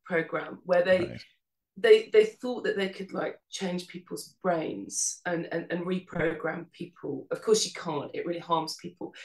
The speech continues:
Speaker 1: But, but millions and millions and millions of pounds were spent on this, and they had to pay out millions and millions of pounds of compensation all across, like, America, Canada, U K, Australia, New Zealand. And, um, it was when I found the link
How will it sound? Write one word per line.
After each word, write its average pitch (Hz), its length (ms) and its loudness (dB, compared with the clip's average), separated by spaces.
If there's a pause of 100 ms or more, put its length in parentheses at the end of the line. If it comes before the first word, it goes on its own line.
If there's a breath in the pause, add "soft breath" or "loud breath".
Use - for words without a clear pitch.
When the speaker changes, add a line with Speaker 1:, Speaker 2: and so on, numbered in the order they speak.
(140 loud breath)
Speaker 1:
But, - 260 6
but 220 140 4 (180)
millions 240 560 4
and 214 80 0
millions 190 200 4
and 190 80 0
millions 170 160 0
of - 60 -18
pounds 165 180 -2
were 160 40 -10
spent - 240 0
on 156 100 -6
this, 151 220 -8
and 185 100 2
they 190 80 4
had 190 140 0
to - 60 -12
pay 185 160 -2
out - 80 -6
millions 226 340 6
and 180 60 -4
millions 170 180 -2
of - 60 -20
pounds 160 180 -4
of - 80 -18
compensation 156 720 -6 (320 loud breath)
all 233 140 8
across, 190 420 4
like, 160 240 -2
America, 170 420 0
Canada, 156 640 -4 (300 soft breath)
U 170 140 -6
K, 151 280 0
Australia, 156 520 -2
New 160 120 -6
Zealand. 156 500 0 (680 soft breath)
And, 220 240 6
um, 226 360 -2
it - 140 -2
was 226 140 -2
when 254 120 6
I 285 140 4
found 214 300 0
the 190 60 0
link 185 280 0